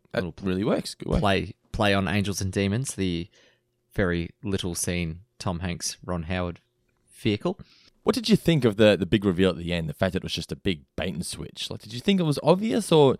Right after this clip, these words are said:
Speaker 1: do you think it's just obvious when you've gone back and watching it for a second time?
Speaker 2: No, of course it's obvious.
Speaker 1: I remember as a kid, like, it, it felt obvious. Like, it, it felt obvious as a kid going, "Oh, yeah, I should have realized that." But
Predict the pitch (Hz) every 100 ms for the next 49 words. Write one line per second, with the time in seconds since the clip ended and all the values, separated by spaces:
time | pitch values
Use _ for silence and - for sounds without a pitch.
0 | _ - 131 160 151 - 123 - - 107
1 | 101 98 - 95 90 85 98 95 87 85
2 | 87 87 - 78 - 78 - 78 67 -
3 | - _ _ - - - - 196 190 92
4 | 69 - - - - _ _ _ - 160
5 | 208 185 135 - 156 123 117 123 110 110
6 | - 113 - 151 - - 90 78 62 -
7 | - - 113 110 117 123 185 190 143 120
8 | - 87 113 104 - 156 170 147 170 123
9 | 120 156 117 85 90 - 104 -